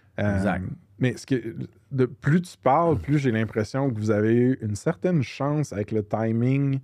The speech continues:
Speaker 1: que la croissance de votre compagnie fit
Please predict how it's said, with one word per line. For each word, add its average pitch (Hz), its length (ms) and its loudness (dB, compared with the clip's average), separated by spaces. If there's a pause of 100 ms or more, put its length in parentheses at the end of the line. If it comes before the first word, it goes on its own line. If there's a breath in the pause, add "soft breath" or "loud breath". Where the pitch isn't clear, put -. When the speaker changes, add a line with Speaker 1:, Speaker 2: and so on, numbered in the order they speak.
(480 soft breath)
Speaker 1:
que 110 260 2 (440 soft breath)
la 110 160 2
croissance 160 640 2
de 123 60 4
votre 113 200 4
compagnie 123 580 2 (400 soft breath)
fit - 460 -4